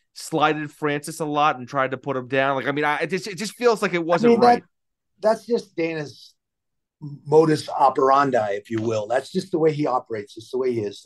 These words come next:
Speaker 2: They, they came to agreement on money. It was fighter advocacy that Francis was looking for. He wanted the fighters to have a voice in how they're regulated and,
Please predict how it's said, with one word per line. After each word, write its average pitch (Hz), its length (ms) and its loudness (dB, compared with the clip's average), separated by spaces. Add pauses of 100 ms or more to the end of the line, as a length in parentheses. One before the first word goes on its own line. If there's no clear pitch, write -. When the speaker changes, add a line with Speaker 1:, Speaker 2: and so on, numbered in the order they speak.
(160)
Speaker 2:
They, 143 180 -4
they 160 100 6
came 190 240 4
to 190 160 6 (220)
agreement 147 380 -4
on 127 140 -4
money. 139 380 -2 (500)
It 139 100 -6
was 143 160 -2
fighter 170 340 4
advocacy 156 640 0
that 117 220 -6
Francis 135 440 -8
was 117 140 -18
looking 127 340 -4
for. - 320 -12 (460)
He 135 100 -6
wanted 143 320 4
the 123 120 -2
fighters 131 320 4
to 123 60 -10
have 120 120 -6
a 117 80 -2
voice 123 380 2
in 110 40 -20
how 123 180 -2
they're 127 120 2
regulated 110 580 -4
and, 104 140 -20